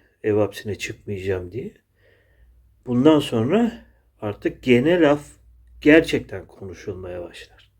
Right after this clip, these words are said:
Tabii ki bu doğruysa. Ha, Apo silah bırak dedi diye silah falan bırakmayacak yine.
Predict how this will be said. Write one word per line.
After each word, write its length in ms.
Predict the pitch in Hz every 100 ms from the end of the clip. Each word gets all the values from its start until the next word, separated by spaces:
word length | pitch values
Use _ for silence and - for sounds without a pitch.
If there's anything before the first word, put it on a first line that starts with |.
| _
Tabii 260 | - 120 113
ki 200 | 120 117
bu 400 | 147 226 208 _ _ _
doğruysa. 640 | 127 135 151 135 - 98 - _ _ _ _ _ _ _ _ _ _ _ _ - _ _ _
Ha, 240 | 131 113
Apo 400 | 143 139 170 160
silah 480 | - - 143 143 -
bırak 320 | 139 135 131 _ _ _ -
dedi 300 | 127 135 127
diye 300 | 120 110 95 - _
silah 360 | - 131 127
falan 360 | 117 117 117 113
bırakmayacak 720 | 139 151 - 92 87 85 80
yine. 300 | - - 202